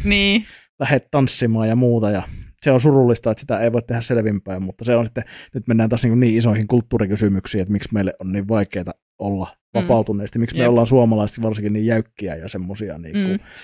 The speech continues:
Speaker 2: että sit kun otetaan muutama, niin sit alkaa jumalauta juttu luistamaan ja lanteet liikkumaan.
Speaker 1: Kyllä.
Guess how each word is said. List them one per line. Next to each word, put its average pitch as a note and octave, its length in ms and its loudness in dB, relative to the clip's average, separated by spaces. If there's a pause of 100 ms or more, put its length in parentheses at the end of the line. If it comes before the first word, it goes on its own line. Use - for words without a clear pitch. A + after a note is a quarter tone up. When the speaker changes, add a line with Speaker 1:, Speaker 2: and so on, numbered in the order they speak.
(220)
Speaker 2:
että - 200 -10
sit - 180 -2
kun C3+ 120 -2
otetaan A#2 320 2
muutama, G#2+ 420 0 (260)
niin G#2 120 -12
sit C3 180 -2
alkaa G#2 400 -6
jumalauta A2+ 540 -2
juttu A#2+ 340 -4
luistamaan F#2+ 600 -4
ja E2+ 80 -12 (540)
lanteet A#2+ 480 0
liikkumaan. F2+ 640 -4 (500)
Speaker 1:
Kyllä. G#3 300 -6